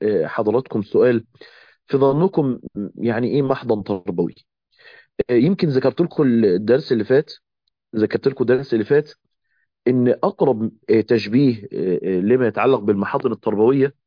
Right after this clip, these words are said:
أقرب تشبيه لها هي الحضانة بتاعت الأطفال حديث الولادة.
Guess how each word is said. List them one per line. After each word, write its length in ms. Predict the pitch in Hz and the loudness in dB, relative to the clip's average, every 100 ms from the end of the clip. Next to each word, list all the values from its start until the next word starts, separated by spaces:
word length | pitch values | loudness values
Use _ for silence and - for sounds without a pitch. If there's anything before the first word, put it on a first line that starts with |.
| _ - | _ -4
أقرب 280 | 160 170 127 | 0 0 2
تشبيه 380 | 123 110 120 147 | 0 0 0 2
لها 300 | 135 151 156 _ - _ _ _ - | 2 0 -6 _ -20 _ _ _ 0
هي 100 | 135 | 2
الحضانة 520 | 135 139 135 170 107 | 0 -2 0 0 -2
بتاعت 320 | - 127 127 | -4 -4 -2
الأطفال 580 | - - - 131 123 - | -6 -6 -2 0 0 -4
حديث 500 | - - 110 127 131 | -8 -6 -2 -2 -2
الولادة. 420 | 104 95 104 90 | -2 0 0 -2